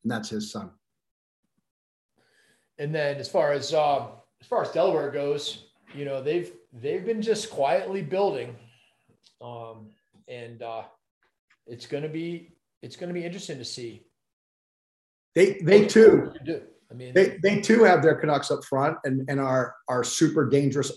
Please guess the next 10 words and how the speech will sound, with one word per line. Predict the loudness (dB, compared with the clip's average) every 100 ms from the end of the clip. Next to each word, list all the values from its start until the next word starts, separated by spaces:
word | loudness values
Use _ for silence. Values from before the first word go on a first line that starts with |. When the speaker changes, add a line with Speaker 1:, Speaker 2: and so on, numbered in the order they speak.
| -4
Speaker 1:
offensively. | -4 -2 -4 -4 -6 -4 -2 -2
And, | -2 -4 -10 -18 -20 _ _
um, | -2 0 2 2 0 -2 -6 -12 _ -4
you | -2
know, | 0 2
they've | 2 2
kind | 2 2
of | 2 0
been | 0 2 2
like, | 0 -2 -4